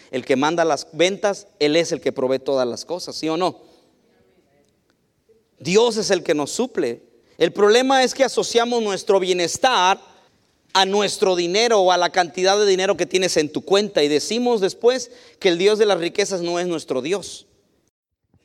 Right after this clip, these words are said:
Jesús nos enseñó que todo lo que pidamos en oración creyendo,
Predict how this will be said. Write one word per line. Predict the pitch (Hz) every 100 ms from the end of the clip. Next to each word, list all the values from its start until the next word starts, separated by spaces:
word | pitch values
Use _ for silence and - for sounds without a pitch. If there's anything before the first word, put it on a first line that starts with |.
| _ _ -
Jesús | 196 180 247
nos | 269 262
enseñó | 247 226 208 208 247 262 - - -
que | 196
todo | - 247 254 277
lo | 262
que | - 214
pidamos | 208 202 226 240 226
en | 214 190
oración | 185 170 226 233 240
creyendo, | 214 202 196 190 247 294 330